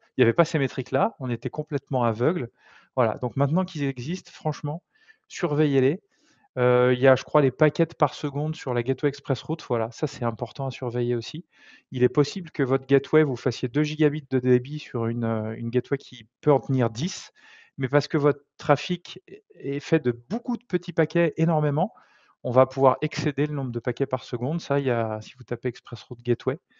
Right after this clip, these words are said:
vous trouverez, euh, combien de paquets par seconde ça peut, ça peut gérer.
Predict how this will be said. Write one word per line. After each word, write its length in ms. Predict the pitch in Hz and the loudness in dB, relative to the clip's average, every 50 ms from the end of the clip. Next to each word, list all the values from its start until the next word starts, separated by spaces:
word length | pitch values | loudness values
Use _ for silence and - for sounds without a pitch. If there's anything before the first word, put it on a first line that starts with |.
| _ - - - _ _ - | _ -20 -20 -20 _ _ -14
vous 160 | 131 120 127 | -10 -10 -10
trouverez, 580 | - - - 135 117 113 120 123 123 131 135 131 | -8 -4 -4 -4 -2 0 2 2 4 4 4 4
euh, 260 | 113 107 107 104 107 | 2 2 2 0 -2
combien 320 | - - 131 127 131 127 | -4 -4 -2 -2 0 -2
de 60 | 127 117 | -2 -2
paquets 240 | - 120 - 135 | -2 -2 0 0
par 160 | 120 - 120 - | 0 0 -2 -4
seconde 340 | - - 120 120 131 139 | -6 -8 -6 -6 -6 -8
ça 160 | 131 - - 107 | -8 -8 -10 -12
peut, 440 | - _ 117 113 107 110 110 107 113 | -10 _ -16 -16 -14 -12 -14 -14 -14
ça 180 | - - 120 | -10 -8 -8
peut 140 | 110 - 120 | -6 -6 -6
gérer. 260 | 110 110 110 113 135 | -8 -6 -6 -8 -8